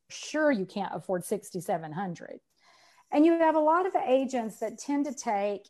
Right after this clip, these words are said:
easy way outs, um, because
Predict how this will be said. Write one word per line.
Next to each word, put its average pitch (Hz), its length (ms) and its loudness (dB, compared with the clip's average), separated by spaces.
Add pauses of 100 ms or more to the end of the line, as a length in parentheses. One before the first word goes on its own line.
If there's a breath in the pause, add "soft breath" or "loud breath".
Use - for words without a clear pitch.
(120)
easy 262 360 0
way 220 280 0
outs, 269 560 -2 (540)
um, 214 680 6
because 233 720 2